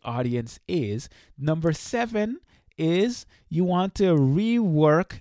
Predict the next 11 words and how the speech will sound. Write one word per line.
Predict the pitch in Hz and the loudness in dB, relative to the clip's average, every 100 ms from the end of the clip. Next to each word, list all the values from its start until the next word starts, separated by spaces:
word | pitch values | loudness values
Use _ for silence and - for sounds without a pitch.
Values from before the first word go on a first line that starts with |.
| - | -12
your | 147 147 139 135 | -2 2 4 2
sales | 127 - 220 202 226 233 - | 0 -6 -2 -2 -2 -6 -10
funnel | - 196 151 127 160 - - - | -4 -2 -2 -2 -4 -12 -12 -6
to | 175 | -6
target | - - 165 165 180 - - | -4 -4 -4 -2 -4 -6 -8
more | 127 120 117 127 127 | -2 2 6 6 4
of | 131 120 | -4 -8
those | 117 113 107 - - | -4 -2 -2 -4 -12
kinds | - 120 107 104 107 | -12 -10 -10 -10 -8
of | 113 - - | -8 -10 -14
individuals. | 117 107 107 113 165 147 104 - - | -12 -10 -10 -6 -6 -4 -6 -8 -14